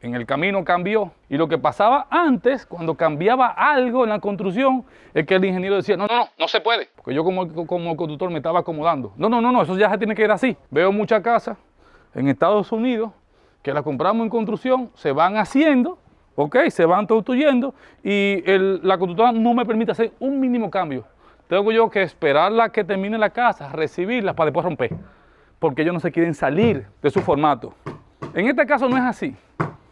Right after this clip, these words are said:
En este caso, Juan me dice, "Calderón, habrá la oportunidad de hacer la ventana más abierta, de que entre más luz, porque ahora queremos, nos sentimos muy seguros en Vista Cana, podemos estar más abiertos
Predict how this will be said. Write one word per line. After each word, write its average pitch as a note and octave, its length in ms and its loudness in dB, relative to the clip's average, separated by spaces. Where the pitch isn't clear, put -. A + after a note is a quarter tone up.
En F3+ 100 -2
este A3+ 160 0
caso, B3+ 300 0
Juan B3 240 2
me A#3+ 80 4
dice, A#3 200 0
"Calderón, A#3 400 2
habrá A3 160 0
la B3+ 60 4
oportunidad A#3+ 540 0
de G#3+ 100 2
hacer G#3+ 160 -2
la A#3 100 4
ventana A3+ 340 0
más G#3+ 140 2
abierta, A3 460 -6
de D#3+ 140 -4
que F3+ 140 0
entre A3 260 2
más A3 180 4
luz, A#3 200 2
porque E3+ 180 -6
ahora G#3 160 4
queremos, A3+ 420 0
nos E3+ 160 -2
sentimos G#3 320 -2
muy B3 180 2
seguros C4+ 340 0
en A3 60 -2
Vista A3+ 220 0
Cana, B3 240 4
podemos G3 260 2
estar B3 160 2
más A#3+ 80 4
abiertos A#3 460 0